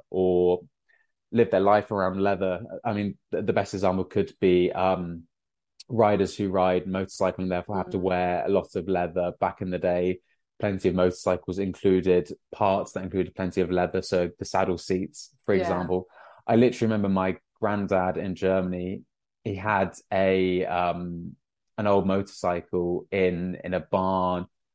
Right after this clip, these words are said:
Speaker 1: And my granddad or a family friend, I just went into there, I smelt it, and I just, I just licked it. I just thought, I was, I think I was about five or six at the time, Denver, and your, your face
Speaker 2: Yeah.
Speaker 1: kind of says it all.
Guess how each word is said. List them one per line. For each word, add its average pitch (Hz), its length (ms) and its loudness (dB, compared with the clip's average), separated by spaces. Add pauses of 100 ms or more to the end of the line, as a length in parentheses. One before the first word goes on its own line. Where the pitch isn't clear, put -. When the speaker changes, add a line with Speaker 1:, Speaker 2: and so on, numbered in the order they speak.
(260)
Speaker 1:
And 110 120 0
my 104 120 2
granddad 104 340 2
or 92 120 6
a 85 60 -4
family 95 320 0
friend, 95 240 -4
I 90 100 -2
just 101 200 -8
went 104 200 2
into 104 300 -6
there, 85 440 0
I 92 240 0
smelt 98 640 -4
it, 85 280 -2 (320)
and 92 180 -2
I 87 120 2
just, 87 340 -6
I 95 80 -2
just 87 200 -8
licked - 340 0
it. - 160 0 (120)
I 101 80 2
just 95 180 -2
thought, 92 460 6 (240)
I 117 80 2
was, 107 120 2
I - 20 -16
think 120 140 0
I - 20 4
was 110 80 4
about 110 220 0
five 101 220 4
or 95 80 -2
six - 300 -8
at - 20 -8
the 98 60 -6
time, 95 520 0
Denver, 87 360 2
and 92 120 0
your, 104 100 4
your 107 160 4
face 107 240 4
Speaker 2:
Yeah. 101 60 -4
Speaker 1:
kind 98 100 0
of 92 80 -6
says 95 180 -4
it 98 80 0
all. 95 320 0